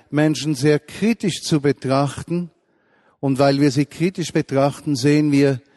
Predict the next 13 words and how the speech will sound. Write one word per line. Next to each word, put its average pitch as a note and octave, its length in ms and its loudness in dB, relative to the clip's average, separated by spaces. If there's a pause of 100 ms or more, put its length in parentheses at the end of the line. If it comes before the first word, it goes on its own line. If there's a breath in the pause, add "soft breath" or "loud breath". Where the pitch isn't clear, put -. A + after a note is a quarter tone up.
(680 soft breath)
das D#3+ 360 -2
gar D3+ 240 0
nicht, D3+ 240 -4
was B2 200 -6
Gott C#3 300 -2
durch C3 180 -4
ihr C3+ 140 0
Leben C3 400 0
in A#2+ 180 -6
unserem A#2 400 -4
Leben A#2 220 -2
bewirken A2+ 480 -4
möchte. E2 540 -12